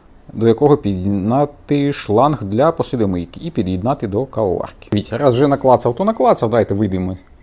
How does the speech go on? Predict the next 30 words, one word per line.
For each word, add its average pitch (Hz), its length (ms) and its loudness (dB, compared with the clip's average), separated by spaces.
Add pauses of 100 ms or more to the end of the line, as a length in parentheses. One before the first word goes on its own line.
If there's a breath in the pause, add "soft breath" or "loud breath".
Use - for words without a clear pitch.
(880 soft breath)
Оце 123 220 0
у 196 60 2
нас 160 240 0
тест - 380 -2
меню, 110 260 -2 (160)
от 101 120 -8 (140)
в - 60 -20
такій - 300 -12 (120)
послідовності. 87 760 -8 (840 loud breath)
А, 90 640 -2 (120)
тут 101 160 -10
можна 104 320 -2
побачити 123 640 0
багато 139 440 2
чого. 170 560 4
В 156 80 -6
першому 131 360 -2
дисплеї, 120 500 0
перш 110 260 -2
за 113 80 0
все, 110 280 -2 (520 soft breath)
версія 113 480 2
П 143 160 2
О, 220 320 6 (460)
частота 107 760 4
струму, 185 720 0
коротше, 110 540 -6 (340)
не 110 80 -2
наше - 280 -6
це. - 160 -18